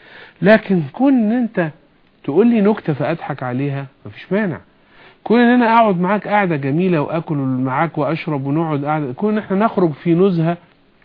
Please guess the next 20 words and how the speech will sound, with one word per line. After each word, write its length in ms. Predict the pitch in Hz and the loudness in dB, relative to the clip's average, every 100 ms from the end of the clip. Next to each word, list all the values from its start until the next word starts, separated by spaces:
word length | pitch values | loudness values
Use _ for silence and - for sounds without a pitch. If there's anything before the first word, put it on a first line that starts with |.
| _ _ _ _ 143 - | _ _ _ _ -12 -6
هذا 340 | 147 220 254 | 0 2 2
كلام 560 | - 190 233 269 254 220 | 0 0 2 2 2 0
بالعكس. 600 | 160 160 233 240 - - - - - - | -2 0 -2 -2 -16 -20 -20 -20 -20 -6
النبي 440 | 127 147 180 240 208 | 0 0 2 2 2
فعله 500 | 196 170 208 240 180 | 2 2 2 2 0
صلى 200 | 170 160 | -2 -2
الله 200 | 180 190 | 0 0
عليه 160 | 175 | 0
وسلم، 400 | 170 - 214 135 98 | -2 -2 -2 -4 -6
كان 200 | - 151 | -6 -4
يأخذ، 540 | 147 110 127 202 175 180 - - - | -2 -4 -4 -2 0 0 -4 -16 -8
انتوا 240 | 127 143 | -4 0
عارفين 280 | 123 131 202 | 0 0 0
انه 100 | 180 | 0
تزوج 520 | 143 127 175 214 160 | 0 0 2 4 2
السيدة 460 | 131 - 156 190 170 | 0 -4 -2 0 -2
عائشة 480 | 123 123 185 - 170 - - _ | -4 -4 -4 -4 -6 -8 -20 _
وهي 340 | 113 135 214 175 | -2 0 2 2
كما 320 | - 151 143 | 0 0 0
يقول 380 | 127 - 196 | -2 -2 0